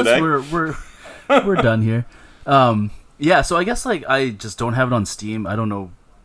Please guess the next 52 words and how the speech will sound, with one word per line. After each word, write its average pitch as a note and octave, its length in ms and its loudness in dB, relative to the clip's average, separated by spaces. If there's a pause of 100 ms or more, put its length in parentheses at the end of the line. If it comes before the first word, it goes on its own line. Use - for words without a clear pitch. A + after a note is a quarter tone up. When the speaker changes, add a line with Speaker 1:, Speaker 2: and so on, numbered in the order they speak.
(260)
Speaker 2:
why G#2 280 0
I G#2+ 40 -6
don't G#2 180 -6
have G#2 160 -4
it G2+ 80 -2
on G2+ 140 -2
Steam. G2+ 460 -2 (100)
I'll G#2+ 180 -2
probably A2+ 280 0
go G2+ 160 -4
back F#2+ 260 -6
and, F#2+ 160 -10
and F#2 120 -8
check F#2 220 -12
it F#2+ 80 -10
out F#2 80 -12
at F#2 80 -16
some F#2+ 220 -10
point. G2+ 260 -8 (320)
Uh, G#2 100 -2
but A2 100 2
I - 20 0
definitely D3 320 2
had D3 200 2
two, A#2 280 2
put B2 100 4
a B2+ 40 2
lot C3 180 2
of A2 80 2
hours G#2 260 -4
into G#2 160 -6
two, F#2+ 420 -10 (460)
and G2 340 -12
which - 360 -12
kind A2 120 -6
of F#2 100 -10 (340)
spurred A2+ 400 -2
my A2 100 -4
love G2+ 240 -8
for G2+ 120 -12
three F#2+ 420 -10
as F2+ 160 -12
well. F#2+ 320 -10 (500)
Um, G2 540 -4 (260)
I D3+ 80 2
think G3 200 0
the, G3 140 0
the B2 200 -4
thing D3+ 160 -4
that D3 120 -2
really A#2+ 240 -4
s-, - 200 -10